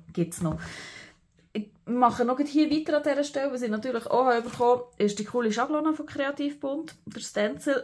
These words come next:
Der läuft scheinbar mega, mega gut. Ich freue mich, habe jetzt endlich auch. Äh, ja, wo ich glaube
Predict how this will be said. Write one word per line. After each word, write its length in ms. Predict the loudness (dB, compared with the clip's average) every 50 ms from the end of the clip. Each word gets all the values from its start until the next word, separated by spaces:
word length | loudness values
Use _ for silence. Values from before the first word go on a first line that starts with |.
| 4
Der 120 | 6 8 8
läuft 280 | 10 8 6 4 0
scheinbar 380 | -2 -2 -2 -2 0 0 0 2
mega, 300 | 2 2 2 4 4 4
mega 180 | 4 4 2 0
gut. 300 | -2 -2 0 0 0 0 0 0
Ich 100 | -2 2
freue 260 | 4 4 6 6 6
mich, 160 | 4 4 2
habe 140 | 2 2 2
jetzt 160 | 2 0 0
endlich 320 | 0 -2 -2 -4 -8 -10 -4 0
auch. 300 | 2 2 2 2 0 -2 -10 -14 -14 -14 -16 -20 -10 _ 2
Äh, 400 | 4 6 8 8 6 6 4 2
ja, 280 | 4 4 4 4 2 0
wo 60 | -2
ich 80 | -2 0
glaube 320 | 2 2 2 2 0 -6